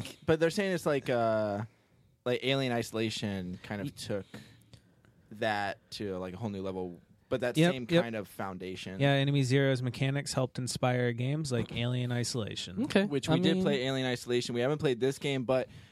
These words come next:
Speaker 1: this is actually the first I've ever heard of this game.
Speaker 2: Yeah, me too.
Speaker 1: Which is kind of interesting.
Speaker 3: So
Speaker 2: Mm-hmm.
Speaker 3: we'll put it on our list of games to play.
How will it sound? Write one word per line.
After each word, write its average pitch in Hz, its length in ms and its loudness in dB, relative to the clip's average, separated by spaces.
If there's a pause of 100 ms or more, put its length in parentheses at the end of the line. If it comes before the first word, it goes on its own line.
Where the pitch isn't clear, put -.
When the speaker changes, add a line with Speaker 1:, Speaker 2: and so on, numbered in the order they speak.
(120)
Speaker 1:
this 180 140 0
is 220 60 -4
actually 160 260 2
the 123 80 0
first 143 240 0
I've 117 120 0
ever 90 420 -2
heard 151 180 0
of 98 80 -2
this 85 160 -10
game. 71 260 -12
Speaker 2:
Yeah, 120 200 4
me 113 140 0
too. - 120 -2
Speaker 1:
Which 127 140 0
is 127 80 -2
kind 127 200 -4
of 104 200 -6 (180)
interesting. 120 680 -6
Speaker 3:
So - 240 6
Speaker 2:
Mm-hmm. 175 100 6
Speaker 3:
we'll 196 100 4
put 226 200 6
it - 20 6
on 214 160 4
our 208 160 4
list 214 240 4
of 180 80 -6
games 202 260 2
to - 60 -14
play. 131 260 2